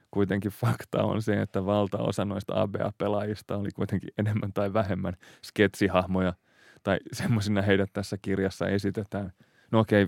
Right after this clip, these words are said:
varmasti semmosista harmaista duunareista niin ei kauheasti juttua enää irronnut silloin, eh,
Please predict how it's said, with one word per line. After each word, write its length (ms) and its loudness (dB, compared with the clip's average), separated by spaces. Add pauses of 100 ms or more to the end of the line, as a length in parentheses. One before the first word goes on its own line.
(120)
varmasti 360 4
semmosista 380 0
harmaista 560 2
duunareista 680 0
niin 160 0 (240)
ei 160 6
kauheasti 580 4
juttua 440 0
enää 280 -2
irronnut 420 -2
silloin, 320 -4 (560)
eh, 160 -4